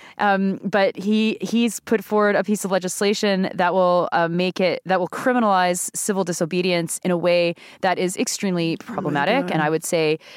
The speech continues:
Speaker 1: uh, oh, I don't know, anti-democratic, bordering on totalitarianism, f-, a, a fascist wet dream,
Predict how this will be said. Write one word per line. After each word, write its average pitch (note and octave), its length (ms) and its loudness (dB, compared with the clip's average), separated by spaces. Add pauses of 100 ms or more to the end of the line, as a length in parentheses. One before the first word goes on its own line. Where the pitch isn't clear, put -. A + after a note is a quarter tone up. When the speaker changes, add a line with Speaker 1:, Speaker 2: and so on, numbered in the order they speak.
(160)
Speaker 1:
uh, E3 300 0
oh, G#3 340 4
I E3+ 80 0
don't E3 100 0
know, D#3+ 140 0
anti-democratic, F3+ 840 0
bordering E3 360 0
on D3+ 380 0
totalitarianism, D#3 1400 -2
f-, - 760 -20
a, E3+ 220 -2
a F3+ 80 -2
fascist E3 460 -6
wet E3 220 -2
dream, D#3 560 -2